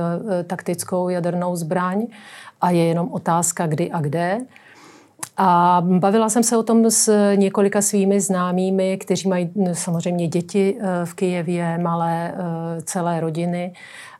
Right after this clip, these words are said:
A jejich odpovědí bylo: „Ano, my se o tom doma bavíme, no ale co, my nikam jako, eh, nepojedeme,“ jo,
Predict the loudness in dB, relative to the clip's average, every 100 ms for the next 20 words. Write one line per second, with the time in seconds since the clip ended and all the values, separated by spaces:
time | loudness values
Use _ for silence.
0 | 0 4 4 4 2 0 -2 -2 0 0
1 | -2 -2 0 2 2 2 0 2 4 4
2 | 4 2 -2 -2 0 0 0 0 0 0
3 | 0 0 0 -2 -2 -6 -6 -6 -8 -8
4 | -6 -6 -4 -4 -2 -4 -4 -4 -2 -4
5 | -4 -4 -4 -6 -6 -8 -10 -8 -4 -4